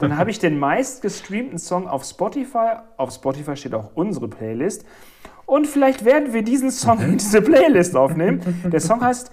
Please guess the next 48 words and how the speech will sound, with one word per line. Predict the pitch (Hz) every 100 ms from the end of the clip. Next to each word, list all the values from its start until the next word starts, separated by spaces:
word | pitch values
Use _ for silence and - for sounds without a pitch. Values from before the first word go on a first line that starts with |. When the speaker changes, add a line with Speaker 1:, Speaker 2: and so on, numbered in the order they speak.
| - - 131
Speaker 1:
My | 131 185 262 -
Ex | 190 247 - -
Best | - 170 175 -
Friend | - 160 185 190 180 - -
with | 139 170 175 127
Black | 135 175 -
Bear. | 117 107 110
Also | 127 127
Black | 123 165 170
Bear | 165
ist, | 131 -
glaub | 147
ich, | 143
der | 143 131
Produzent, | 135 131 - 175
was | 139
auch | 113
immer | 117
gewesen. | 120 160 180 - _ _ _ - _
Und | 165
ich | 156
muss | 202
ganz | 233
Speaker 2:
Okay. | 110
Speaker 1:
ehrlich | 185
sagen, | 190 208 - 139
den | 165
Song | 170 208 247
kannte | - 240 269 143
ich, | 180 233 - - - -
aber | 147
nur | 165 190 233
aus | 175
dem | - 151
Radio, | 135 156 220 180 143 147
als | 143 139
ich | -
letztens | 165 175 175 -
irgendwie | - 170 156 156
mehr-, | 143 180 180
eine | 156
mehrstündige | 143 185 - 175 151 -
Autofahrt | 185 202 - 113 110
hinter | 123
mich | 110 104
bringen | 113 101
musste. | 101 95
Speaker 2:
Mhm. | 98